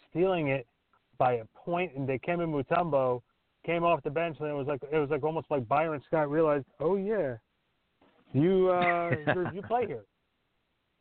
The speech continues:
Speaker 1: It was like the
Speaker 2: Yeah.
Speaker 1: worst kept, kept secret, you know what I mean? Like, I didn't get it. D-, did you understand that, what was going on there with that?
Speaker 2: No, I really didn't. Um, and when you figure the impact that he had on the game,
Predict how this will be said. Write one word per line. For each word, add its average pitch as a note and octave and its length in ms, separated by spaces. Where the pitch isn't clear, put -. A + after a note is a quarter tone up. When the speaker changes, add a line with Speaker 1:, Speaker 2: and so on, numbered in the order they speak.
Speaker 1:
It F3 80
was E3 120
like F3+ 120
the B2 60
Speaker 2:
Yeah. A#2 140
Speaker 1:
worst G3+ 140
kept, G3+ 220
kept G3 180
secret, F3+ 440
you D#3 80
know D#3 140
what E3 60
I E3 60
mean? F3+ 160
Like, E3+ 200
I D#3 140
didn't F3+ 260
get F#3+ 160
it. B2+ 180
D-, D#3 160
did D#3+ 140
you B3+ 160
understand D4 420
that, C#4 140
what C4 80
was A#3 100
going C4 220
on C4 140
there B3+ 140
with A#3+ 120
that? B3 180
Speaker 2:
No, E3 380
I B2+ 80
really F3+ 320
didn't. C#3+ 320
Um, A2+ 500
and A#2+ 180
when B2+ 120
you C3 160
figure C3+ 460
the B2 420
impact C#3+ 400
that B2+ 100
he B2 80
had B2+ 160
on G#2+ 100
the G#2 80
game, G#2 580